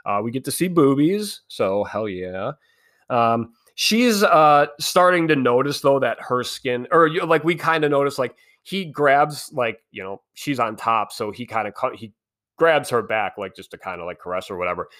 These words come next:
But you notice, like, his fingerprints kinda, like, stay there. Like, yeah, I mean, granted, if the person was kinda pale and you squeezed them, you know, your fingerprints will stay for, like, a couple seconds, and then they'll,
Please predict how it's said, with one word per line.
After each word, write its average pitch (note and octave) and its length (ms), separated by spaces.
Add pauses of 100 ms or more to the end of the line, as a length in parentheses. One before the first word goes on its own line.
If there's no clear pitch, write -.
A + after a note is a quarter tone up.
(200)
But C#3+ 160
you D#3+ 60
notice, F#3+ 360
like, D#3 140
his D3+ 240 (120)
fingerprints C3 640
kinda, A#2 280
like, G#2+ 320 (300)
stay - 480
there. D#2 400 (360)
Like, C3+ 380
yeah, D3+ 440
I D3 80
mean, C3+ 180
granted, C3+ 340
if - 120
the B2+ 80
person B2+ 360
was B2 100
kinda A#2+ 240
pale A#2 420
and B2 120
you G2 80
squeezed C#3+ 640
them, E3+ 320 (220)
you C#3+ 80
know, D3 60
your C3+ 140
fingerprints B2+ 640
will A2 100
stay A2 340
for, A2+ 160
like, G#2 160
a G#2 60
couple G#2+ 240
seconds, G2+ 420
and F#2+ 100
then F2+ 100
they'll, F2+ 180